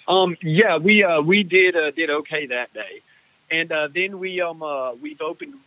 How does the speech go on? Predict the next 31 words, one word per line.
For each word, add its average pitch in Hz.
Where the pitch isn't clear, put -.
we've 170
got 165
one 156
here 165
in, 143
uh, 135
Waynesville, 160
North 127
Carolina, 117
which 135
is 117
actually 131
where 123
we 120
live 139
as 107
well. 127
And, 135
um, 139
uh, 131
that 151
one's 147
doing, 131
doing 123
good 135
too. 135
And 135
we 135
just 156
opened 151
up 143